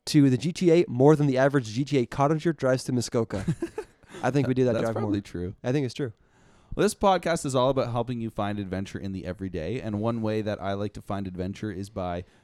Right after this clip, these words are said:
Speaker 2: building relationships, throwing parties, having people over into my home. And so this year, uh, in our communal home with Cole and Janessa, we have thrown an amazing Christmas party. Right now downstairs, we have approximately fifty bodies in this little townhouse,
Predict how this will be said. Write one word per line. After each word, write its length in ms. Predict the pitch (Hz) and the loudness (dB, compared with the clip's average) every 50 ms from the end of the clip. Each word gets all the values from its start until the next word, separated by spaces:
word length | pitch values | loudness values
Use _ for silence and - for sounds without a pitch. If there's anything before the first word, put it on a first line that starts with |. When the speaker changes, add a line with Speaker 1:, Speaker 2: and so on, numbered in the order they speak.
| - _ - | -20 _ 0
Speaker 2:
building 340 | 131 139 139 139 143 135 127 | 2 2 2 2 0 0 0
relationships, 720 | 127 135 135 139 135 - 131 110 - 101 90 71 - - - _ _ - | 0 0 0 -2 -4 -6 -8 -10 -10 -10 -12 -12 -14 -20 -20 _ _ -20
throwing 460 | - - 139 131 139 139 139 143 139 | -12 -4 0 2 2 2 2 0 -2
parties, 560 | 127 - 147 156 156 143 117 92 82 - - _ _ _ | -2 0 2 2 2 2 0 -4 -8 -12 -14 _ _ _
having 320 | - 113 131 147 143 143 131 | -8 -4 -4 -4 -4 -4 -6
people 300 | 160 156 - 143 139 135 | -6 -6 -4 -4 -2 -2
over 180 | 135 131 139 143 | -2 -2 -4 -6
into 140 | 131 - - | -8 -8 -10
my 140 | 120 113 135 | -8 -6 -4
home. 340 | 147 156 160 131 95 92 - _ _ _ _ - | -4 -4 -4 -6 -8 -10 -14 _ _ _ _ -10
And 140 | 110 110 | -10 -8
so 500 | - - - 117 117 117 117 113 107 - - | -6 0 2 4 4 6 4 2 0 -2 -6
this 360 | - 104 107 131 165 - - | -12 -4 -2 -2 -2 -2 -4
year, 380 | - 98 95 95 101 123 151 - | -6 -6 -4 -4 -4 -6 -8 -8
uh, 200 | - 98 98 98 - | -8 -8 -8 -8 -6
in 160 | - 104 104 | -8 -8 -8
our 360 | 98 67 95 98 101 101 98 95 | -8 -8 -6 -4 -4 -4 -4 -6
communal 420 | - - 113 113 147 185 196 156 | -6 -6 -4 -4 -2 -2 -2 -2
home 200 | 120 107 104 110 | -2 -2 -4 -4
with 180 | 110 104 - - | -6 -8 -8 -8
Cole 260 | - - 107 104 104 | -8 -6 -6 -4 -4
and 100 | 101 98 | -6 -8
Janessa, 380 | 95 98 92 92 98 - - 107 | -8 -10 -10 -10 -10 -8 -8 -6
we 120 | 110 110 | -6 -6
have 100 | 101 95 | -6 -8
thrown 400 | - - - 107 104 101 101 101 | -10 -12 -10 -8 -6 -6 -6 -8
an 100 | 95 90 | -10 -12
amazing 440 | 87 85 90 95 120 151 165 160 143 | -12 -12 -8 -6 -4 -4 -4 -4 -6
Christmas 320 | - - 113 - - 101 | -8 -8 -8 -8 -8 -12
party. 340 | - - 101 98 95 98 98 _ _ _ _ - - - | -10 -8 -6 -6 -6 -8 -10 _ _ _ _ -20 -20 -12
Right 300 | - 107 131 175 196 - | -6 -2 0 0 0 -2
now 220 | 127 117 101 95 | -4 -8 -6 -6
downstairs, 480 | 92 95 95 95 - - 90 90 92 90 | -6 -6 -8 -8 -10 -10 -8 -8 -8 -6
we 80 | 92 92 | -6 -8
have 100 | 87 95 | -8 -8
approximately 520 | 92 - - 104 95 - 107 98 76 69 | -10 -8 -6 -6 -6 -6 -10 -12 -10 -12
fifty 440 | - - _ - 180 185 - - 139 | -14 -16 _ -4 -4 -4 -2 -2 -6
bodies 520 | 113 98 98 92 87 90 92 95 98 98 101 | -6 -4 -4 -4 -4 -4 -6 -6 -8 -8 -8
in 120 | 92 87 | -10 -8
this 180 | 87 90 - - - | -8 -8 -10 -8 -8
little 180 | 98 92 90 90 | -6 -6 -6 -8
townhouse, 600 | - - 92 90 87 98 104 104 113 135 - | -10 -10 -10 -8 -8 -6 -6 -6 -6 -6 -8